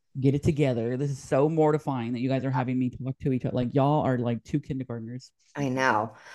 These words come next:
Speaker 2: So Ariana hates this birthday plan, especially after remembering some of Sandoval's past parties that went on for way too long and ended in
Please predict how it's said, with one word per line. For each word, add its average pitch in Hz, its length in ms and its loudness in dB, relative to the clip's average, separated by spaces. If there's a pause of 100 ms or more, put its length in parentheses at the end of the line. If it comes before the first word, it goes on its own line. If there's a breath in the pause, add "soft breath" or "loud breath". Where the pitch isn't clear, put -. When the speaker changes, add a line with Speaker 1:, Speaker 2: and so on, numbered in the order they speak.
(240 loud breath)
Speaker 2:
So 208 480 10
Ariana 214 440 10
hates - 500 2
this 160 240 4
birthday 147 380 6
plan, 139 400 -2
especially 156 400 2
after 151 320 6
remembering 165 640 6
some 131 240 -2
of 120 80 -6
Sandoval's 127 460 2
past - 400 2
parties 226 520 8
that 147 200 4
went 160 180 6
on 151 260 4
for 147 160 -2
way 214 360 6
too 190 240 2
long 170 440 8
and 165 220 0
ended 151 460 0
in 143 280 -2